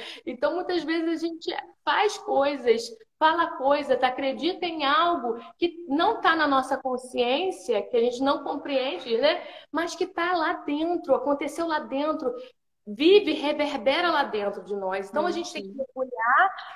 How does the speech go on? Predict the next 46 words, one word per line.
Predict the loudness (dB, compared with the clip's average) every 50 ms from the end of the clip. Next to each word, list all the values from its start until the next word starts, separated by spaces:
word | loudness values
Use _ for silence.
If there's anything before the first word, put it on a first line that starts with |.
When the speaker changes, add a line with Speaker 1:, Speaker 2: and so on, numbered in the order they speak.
| -18 -8 -4
Speaker 1:
pra | -2 0 0
limpar, | 0 -2 -2 -4 -4 -6 -10 -6 0 2 4 4 6 4 4 4
pra | 2 0
reconstruir | 0 0 -2 -4 -2 -4 -4 -4 -6 -6 -8 -8 -6 -4 -2 0 2 2 0
aquilo | 0 -2 -2 -2 -2 -2
que | -4 -4
tá | -4 -4 -4
dentro | -4 -4 -2 0 0 0 0 -2 -6
de | -8 -8
nós. | -4 0 2 2 2 2 0
Às | -4 -6
vezes | -6 -6 -6 -6
a | -6
gente | -8 -6 -6 -6
entende, | -6 -4 -2 -2 -2 0 2 2
"Ah, | 2 2 0 -2 -6 -10 -16 -20 -12 _ 0
já | 0
entendi, | 0 0 0 -2 -2 -4 -6 -6 -6 -6 -6 -6 -6 -10 -14 _ -2
eu | -2
sou | -2 0 -2 -4
uma | -2
mulher | 0 0 0 2 2
bem-sucedida, | 0 0 -2 -4 -8 -6 -4 -4 -4 -4 -6 -6 -4 -2 -2 -2 0 2 2 2 2 2 0 -6 -12 -10 2 2
eu | 4 4 8 8
tenho | 8 10 10
meu | 6 4
espaço | 2 0 -2 -4 -4 -4 -2 -4
no | -4 -2
trabalho, | -2 -4 -4 -4 -2 -2 -2 0 0 0 0 -2 -2 2 4
eu | 4 4 4
sou | 2 -2 -4 6 6 6 6 6 2 -6 -10 -10 -14 -18 _ _ -2
muito | 0 2 2 2 0 -2
realizada | 0 0 0 2 2 0 0 0 0 0 -2
com | -2 -2
o | -4
meu | -4 -4
trabalho, | -4 -4 -6 -2 0 2 2 2 2 2 0 0 0 0
com | 0 0
as | 0 0
minhas | -4 -4 -4 -6 -8 -10
coisas, | -6 -2 0 0 0 0 0 2
eu | 2 2 4
não | 2 2
dependo | 2 2 4 4 4 4 2 -2
de | -6 -6 -4
ninguém." | -2 -2 -4 0 0 2 2 4 2 2 0 -2 -4 -10